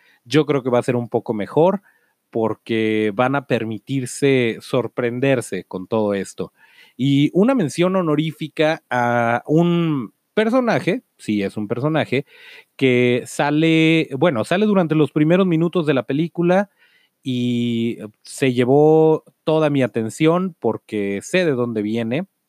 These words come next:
que es el Hobo Man. Es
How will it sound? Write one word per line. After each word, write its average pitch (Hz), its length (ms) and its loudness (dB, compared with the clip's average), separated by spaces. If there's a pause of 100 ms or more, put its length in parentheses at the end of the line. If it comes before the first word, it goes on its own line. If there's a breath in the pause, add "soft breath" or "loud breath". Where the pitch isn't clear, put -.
(200)
que 127 260 -2
es - 200 -6
el 113 240 -4
Hobo 143 340 2
Man. 127 460 0 (560 soft breath)
Es 170 340 -2